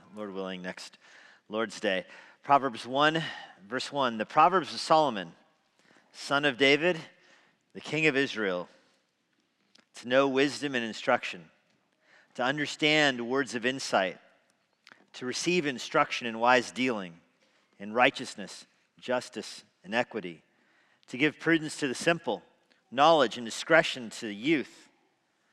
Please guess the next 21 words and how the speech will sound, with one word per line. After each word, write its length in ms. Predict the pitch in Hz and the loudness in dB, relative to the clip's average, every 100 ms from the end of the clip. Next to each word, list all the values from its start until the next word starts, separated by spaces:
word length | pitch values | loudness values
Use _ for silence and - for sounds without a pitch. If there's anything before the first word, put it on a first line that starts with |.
| _ _ _ - | _ _ _ 0
Let 160 | 143 | 2
the 80 | 151 | 2
wise 420 | 131 170 180 - | 6 8 8 6
hear 240 | - 185 202 | 2 4 6
and 100 | 147 | 2
increase 380 | 135 160 151 139 | 0 -2 -2 -4
in 140 | 127 | -4
learning. 340 | 139 127 87 85 _ _ _ _ _ - | -2 -2 -6 -12 _ _ _ _ _ -12
The 60 | |
one 180 | 110 131 | -6 -4
who 60 | 131 | -2
understands, 680 | 127 113 - 139 156 165 | -4 -4 0 2 2 0
obtain 460 | 120 92 143 131 117 | -8 -8 -6 -6 2
guidance. 560 | 120 135 110 98 - - | 6 6 4 -8 -12 -12
To 120 | - | -8
understand 540 | 147 170 165 180 175 | -6 -4 -4 -2 -2
a 60 | 156 | 0
proverb 500 | 175 170 170 175 151 | 6 6 6 2 0
and 80 | 147 | -2
a 60 | |
saying, 520 | - 160 139 107 87 | -2 0 2 0 -4